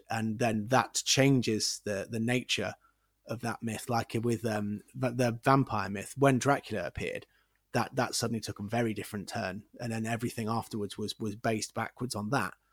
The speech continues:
or, or aspects of that. And I think we're, I can't pinpoint the specific, a specific were-, werewolf one, but then that, that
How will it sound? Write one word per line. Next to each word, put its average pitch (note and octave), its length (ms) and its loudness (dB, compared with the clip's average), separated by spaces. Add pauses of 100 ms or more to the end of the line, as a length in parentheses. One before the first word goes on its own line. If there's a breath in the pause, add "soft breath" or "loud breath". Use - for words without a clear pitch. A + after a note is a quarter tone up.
(280)
or, G#2+ 280 -2
or G2+ 200 -2
aspects - 460 -4
of A#2+ 80 -8
that. G#2 160 -2
And A2 80 -4
I A#2+ 60 -4
think B2 280 -2
we're, B2 140 0 (400 soft breath)
I - 60 -2
can't C#3+ 300 2
pinpoint B2+ 440 4
the F#2+ 60 -8
specific, - 640 -2 (120)
a G#2+ 100 -6
specific - 540 -2
were-, G#2 220 -2
werewolf A2 440 -2
one, G#2 180 -4
but G#2+ 140 -4
then A2+ 260 0
that, B2 180 -2
that C3 200 6